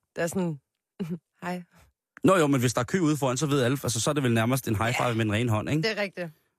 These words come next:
Speaker 2: Og sige, "Jamen, det var fandme godt gået," ikke? Og man, man kan jo sikkert også, hvis det bliver sådan lidt hyggeligt, og der er nogen,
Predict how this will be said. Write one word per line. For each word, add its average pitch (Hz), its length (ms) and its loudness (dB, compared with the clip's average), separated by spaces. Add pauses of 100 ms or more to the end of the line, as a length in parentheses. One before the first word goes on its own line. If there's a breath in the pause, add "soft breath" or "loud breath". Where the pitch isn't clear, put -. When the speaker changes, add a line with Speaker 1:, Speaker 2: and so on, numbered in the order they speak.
(100)
Speaker 2:
Og 120 100 0
sige, 117 280 2
"Jamen, 107 380 0 (240)
det 127 80 0
var 123 60 2
fandme 120 260 0
godt 113 200 -2
gået," 107 200 0
ikke? 123 120 -2
Og 113 40 0
man, 104 200 0
man 98 100 -2
kan - 100 -4
jo - 20 -2
sikkert 135 260 0
også, 135 140 0
hvis 123 100 -4
det 117 100 -8
bliver 156 140 0
sådan 147 100 -4
lidt 117 100 0
hyggeligt, 175 380 -2
og 101 120 0
der 113 60 2
er 113 40 2
nogen, 135 200 2